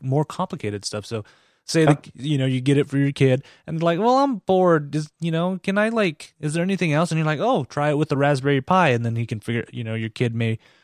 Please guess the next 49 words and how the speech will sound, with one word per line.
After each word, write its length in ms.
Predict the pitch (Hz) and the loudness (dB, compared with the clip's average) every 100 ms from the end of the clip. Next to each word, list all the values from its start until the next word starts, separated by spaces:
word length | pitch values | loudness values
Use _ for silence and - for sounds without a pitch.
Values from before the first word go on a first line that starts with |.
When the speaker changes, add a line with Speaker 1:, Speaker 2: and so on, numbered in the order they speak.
| _ | _
Speaker 1:
wanna 220 | 139 135 123 | -2 0 2
learn 180 | 127 123 | 2 2
how 100 | 120 | 0
to 60 | |
integrate 440 | 131 131 123 123 - | 0 -2 -2 -2 0
both 240 | 143 151 | 0 0
of 60 | 123 | -2
them, 140 | 113 | -4
and 100 | 110 | -2
now 140 | 120 120 | 0 2
he 80 | 123 | 0
has 160 | 113 | 0
a 40 | 110 | -2
remote 340 | 113 127 - | 0 0 0
sensor 380 | 165 170 160 123 | -2 -2 -4 -4
that 100 | 107 | -6
he 60 | |
can 180 | 104 107 | -10 -12
use. 400 | 101 104 104 - _ _ _ _ | -10 -10 -12 -14 _ _ _ _
Um, 400 | 117 113 104 98 - _ _ _ | -4 -4 -6 -10 -20 _ _ _
and 160 | 127 113 | -8 -8
it's, 240 | 104 - - | -8 -8 -4
Speaker 2:
Y-, 80 | 143 | -4
Speaker 1:
you 60 | 120 | -4
know, 140 | 120 | -2
he's 140 | 131 | 0
a 40 | 123 | 0
Speaker 2:
yep. 80 | 123 | 2
Speaker 1:
little 200 | 151 175 | 0 -2
familiar 400 | - 180 139 139 | -2 0 2 2
with 180 | 147 - | 0 -2
it, 200 | 185 180 | -4 -4
but 160 | - 107 | -6 -4
he 80 | 123 | -6
still 240 | - 135 | -4 -4
can 160 | 127 123 | -2 -2
build 260 | 131 151 | 0 0
on 140 | 113 104 | 0 0
it. 160 | 104 | -2
And 120 | 117 113 | -4 0
I, 200 | 131 175 | 2 2
I, 200 | 143 160 165 | 2 -2 -2
I, 340 | 135 147 139 127 _ _ _ | -4 -2 -2 -6 _ _ _
I'm 120 | 165 | 2
a 80 | 175 | 2
big 240 | 143 156 139 | 2 0 0
proponent 440 | 131 147 127 120 | -2 -2 0 -2
of 300 | 113 104 95 _ _ _ _ - | -4 -6 -12 _ _ _ _ -2
that. 360 | 117 113 - | 0 0 -2